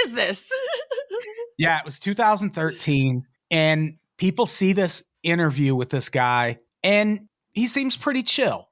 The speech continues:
Speaker 2: Like, yeah, he just bashed a guy in the head with a hatchet, which also means he just had a hatchet. But
Speaker 1: Yeah.
Speaker 2: he seems pretty chill otherwise.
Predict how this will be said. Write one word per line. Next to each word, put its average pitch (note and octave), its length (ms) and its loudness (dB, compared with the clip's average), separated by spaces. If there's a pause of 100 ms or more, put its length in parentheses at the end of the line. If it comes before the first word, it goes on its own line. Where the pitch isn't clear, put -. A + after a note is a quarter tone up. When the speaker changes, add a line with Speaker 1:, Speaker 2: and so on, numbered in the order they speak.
(160)
Speaker 2:
Like, E3+ 200 0
yeah, A#3+ 280 2
he G3 100 -2
just E3 220 -6
bashed D#3+ 360 0
a C#3+ 40 -10
guy C#3+ 200 2
in C3+ 80 -2
the B2+ 60 -6
head D#3+ 240 -2
with C3+ 140 -6
a A#2+ 40 -4
hatchet, F3+ 540 -2 (220)
which D3 520 -2 (220)
also D#3 300 0
means C3 260 -2
he D3 120 0
just C3 180 -2
had C3+ 240 0
a A2+ 60 -6
hatchet. C#3 500 -4 (320)
But F3+ 320 4
Speaker 1:
Yeah. G#3+ 320 -8 (340)
Speaker 2:
he A3 180 -8
seems A#3+ 360 -2
pretty A3+ 320 -2
chill D#3 400 2
otherwise. C3 720 0